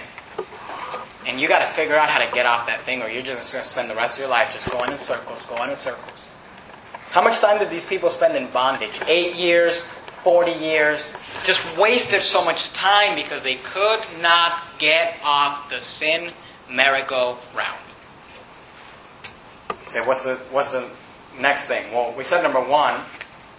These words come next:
we saw the rebuked congregation. We said number two, we saw the repeated cycle.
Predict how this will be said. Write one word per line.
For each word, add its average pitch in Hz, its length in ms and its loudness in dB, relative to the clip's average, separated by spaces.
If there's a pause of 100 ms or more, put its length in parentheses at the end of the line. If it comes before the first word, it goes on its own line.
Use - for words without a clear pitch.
(300)
we 139 80 -4
saw 143 280 4
the 131 80 2
rebuked 123 340 -2
congregation. 131 580 -2 (800)
We 123 60 -10
said 147 200 4
number 120 200 0
two, 120 400 0 (600)
we 127 80 -4
saw 147 260 4
the 131 80 2
repeated 123 460 -4
cycle. 123 440 0